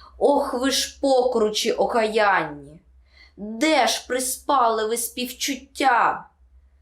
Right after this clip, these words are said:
Там же спали невинні люди. Діточки, не шкода вам їх. Ви заплатите так, як Іуда. Вам Господь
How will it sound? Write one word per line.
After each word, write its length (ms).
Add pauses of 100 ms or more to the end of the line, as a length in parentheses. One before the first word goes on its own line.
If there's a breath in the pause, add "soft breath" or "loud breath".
(360)
Там 260
же 180
спали 840 (200 loud breath)
невинні 840
люди. 640 (680)
Діточки, 1300 (1040)
не 160
шкода 640
вам 260
їх. 600 (1080)
Ви 220
заплатите 760
так, 640 (440)
як 360
Іуда. 640 (920)
Вам 260
Господь 840